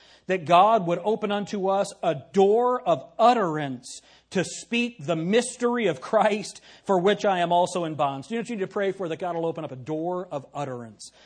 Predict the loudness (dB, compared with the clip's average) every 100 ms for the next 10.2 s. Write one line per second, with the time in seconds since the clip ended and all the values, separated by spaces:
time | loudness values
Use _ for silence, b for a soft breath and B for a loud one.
0 | b -2 0 -2 -2 -2 -2 0 0 -2
1 | -2 -4 -6 -10 -6 -6 -6 -8 -8 -8
2 | -12 -12 -16 -18 -16 -18 _ _ _ _
3 | _ _ _ _ _ _ _ _ _ _
4 | _ _ _ _ _ _ _ _ _ _
5 | -10 -10 -10 -14 -18 _ -16 -14 -10 -8
6 | -6 -8 -10 -12 -12 -14 -18 -20 b b
7 | b b b b b b -8 -6 -4 -2
8 | -2 -2 -4 -6 -4 -2 -4 -2 0 0
9 | -4 -4 -4 -6 -8 -10 -8 -8 -8 -10
10 | -10 -16